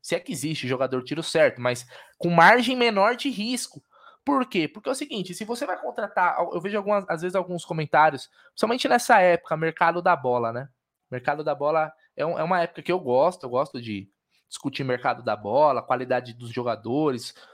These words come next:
possibilidades. Mas às vezes eu vejo alguns caras falando assim, "Pô, podia trazer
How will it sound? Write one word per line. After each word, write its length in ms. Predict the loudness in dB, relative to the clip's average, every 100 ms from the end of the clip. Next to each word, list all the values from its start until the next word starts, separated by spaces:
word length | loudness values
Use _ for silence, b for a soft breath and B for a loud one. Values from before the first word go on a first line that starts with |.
| b -6
possibilidades. 1040 | -4 -4 -4 -4 0 2 2 -2 -14 -20 _ b b
Mas 120 | -2 0
às 100 | 2
vezes 140 | 0
eu 80 | 0
vejo 180 | 0 0
alguns 220 | -2 -8
caras 420 | 4 8 8 6
falando 160 | -2 -4
assim, 140 | -4
"Pô, 180 | -2 -2
podia 260 | -2 -6
trazer 600 | 0 2 0 -2 -4 -6